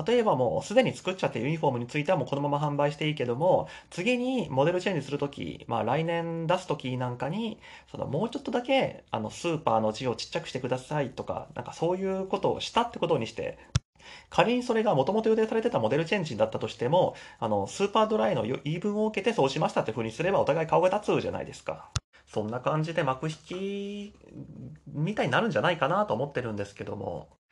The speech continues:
ただまあ意外とでもマンチェスターシティの方がやったるぜみたいな感じになってる可能性もあるなとはちょっと思うのは、まあ、これも全く根拠はない言いがかりなんですけど、自分なりに結構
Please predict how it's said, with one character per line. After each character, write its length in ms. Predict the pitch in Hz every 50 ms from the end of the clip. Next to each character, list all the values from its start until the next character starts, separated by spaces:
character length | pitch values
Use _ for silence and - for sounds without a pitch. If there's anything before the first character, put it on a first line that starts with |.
| _ _
た 120 | - 147
だ 60 | 117 110
ま 100 | 110 104
あ 60 | 104
意 120 | 104 110
外 240 | 113 202 233 285 277
と 120 | - 302
で 100 | 302 302
も 120 | 277 117 104
マ 140 | 110 139 190
ン 60 | 220
チ 80 | -
ェ 20 | 262
ス 80 | -
タ 120 | - 285 277
ー 60 | 277
シ 120 | - -
テ 80 | - 247
ィ 40 | 220
の 100 | 202 185
方 260 | 190 196 185 175 165
が 380 | 170 202 208 160 - - - - - - -
や 100 | 104 104
っ 80 | -
た 80 | - 180
る 120 | 226 226 214
ぜ 160 | 214 175 170
み 100 | 156 143
た 80 | - 120
い 40 |
な 80 | 107 101
感 120 | - 127
じ 80 | 131 143
に 60 | 135
な 80 | 147 160
っ 20 |
て 80 | - 151
る 60 | 107
可 100 | - 113
能 100 | 113 123
性 120 | 123 -
も 100 | 120 127
あ 20 | 143
る 100 | 147 139
な 140 | 143 143 143
と 80 | 139 110
は 40 |
ち 60 | - -
ょ 40 |
っ 40 | - -
と 80 | -
思 180 | 104 110 113 107
う 40 | 101
の 120 | 92 95
は、 280 | 98 104 101 82 - - - _ _ _ _ _ _ -
ま 60 | -
あ、 20 |
こ 100 | - 233
れ 60 | 254
も 100 | 277 277
全 280 | 180 131 156 - - -
く 140 | 320 302 302
根 140 | 277 285 277
拠 140 | - 139
は 80 | 113 113
な 160 | 127 160 170
い 160 | 131 104 95
言 140 | - 131 180
い 40 | 196
が 80 | 202 220
か 120 | - 226
り 140 | 233 233 233
な 120 | 247 240
ん 40 | 196
で 60 | 151 110
す 80 | - -
け 80 | 147 143
ど、 80 | 131
自 120 | 113 110 139
分 140 | 180 220
な 80 | 240 254
り 80 | 269 262
に 80 | 254
結 200 | 247 285 277 277 -
構 380 | - 127 107 87 87 73 -